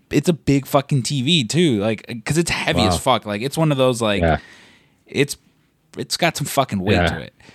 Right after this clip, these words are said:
Speaker 1: Um,
Speaker 2: Yeah.
Speaker 1: Yeah, so that, like, that's always the one thing I've, I, again, I've contemplated where it's like, again, in the scenario that, like,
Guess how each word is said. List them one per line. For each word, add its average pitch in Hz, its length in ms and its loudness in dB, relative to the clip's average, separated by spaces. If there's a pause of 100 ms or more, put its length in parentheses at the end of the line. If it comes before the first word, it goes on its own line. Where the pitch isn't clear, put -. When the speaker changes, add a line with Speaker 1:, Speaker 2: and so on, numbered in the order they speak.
(200)
Speaker 1:
Um, 101 300 2
Speaker 2:
Yeah. 80 200 2 (460)
Speaker 1:
Yeah, 175 200 2
so 170 120 0
that, 160 220 0
like, 156 140 0
that's 165 220 0
always 175 200 2
the 160 80 2
one 151 160 2
thing 143 220 0
I've, 127 280 2
I, 123 180 0
again, 131 360 0
I've 113 220 0
contemplated 113 600 -2
where 107 160 2
it's 107 140 -2
like, 113 160 -2
again, 113 420 0
in 135 200 0
the 135 80 2
scenario 120 600 0
that, 110 200 0
like, 101 340 -2